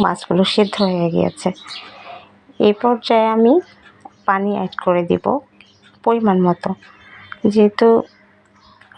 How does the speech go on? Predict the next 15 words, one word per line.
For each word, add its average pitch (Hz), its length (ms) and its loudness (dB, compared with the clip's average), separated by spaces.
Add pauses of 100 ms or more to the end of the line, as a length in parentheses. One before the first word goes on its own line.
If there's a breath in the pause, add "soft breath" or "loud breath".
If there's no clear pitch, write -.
(120)
মাছটা 202 340 -2 (120)
ভোনা, 196 260 2 (260)
ভোনা 220 280 0
থাকবে, 220 320 -2 (560 loud breath)
হালকা 240 300 0 (100)
ঝোল 196 180 0
অ্যাড 170 140 -2 (120)
করতেছি, - 460 -4 (640 loud breath)
এই 214 80 0
জন্য 220 140 0 (100)
সামান্য 208 300 0 (120)
পানি 180 260 -4
দিচ্ছি। 190 300 -4 (180)
এই 208 140 0
পানিতেই 196 420 0